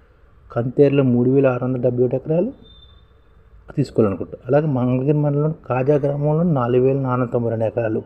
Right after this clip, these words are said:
పాక్షికంగా సమీకరించాలని అనుకుంటున్నారు. ఈ విధంగా ప్రభుత్వ వర్గాలు భావిస్తున్నాయి. అంతర్-, అంతర్జాతీయ విమానాశ్రయము, స్పోర్ట్స్ సిటీ,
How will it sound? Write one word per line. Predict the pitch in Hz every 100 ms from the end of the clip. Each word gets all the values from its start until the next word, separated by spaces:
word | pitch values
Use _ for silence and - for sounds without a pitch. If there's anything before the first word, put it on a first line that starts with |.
| -
పాక్షికంగా | 117 - 143 127
సమీకరించాలని | 120 117 113 113 120 143 175
అనుకుంటున్నారు. | 113 - - - 98 - - - - - - _ - - -
ఈ | 139
విధంగా | 143 165 175 247 277 - - - _ - -
ప్రభుత్వ | 135 139 156 156
వర్గాలు | 156 139 156 147 - - - - - - - -
భావిస్తున్నాయి. | 120 123 113 - 113 120
అంతర్-, | 123 147 143 139 123 135
అంతర్జాతీయ | 135 139 143 135
విమానాశ్రయము, | 131 127 120 123 123 127 120
స్పోర్ట్స్ | - - 120 127 -
సిటీ, | 123 120 123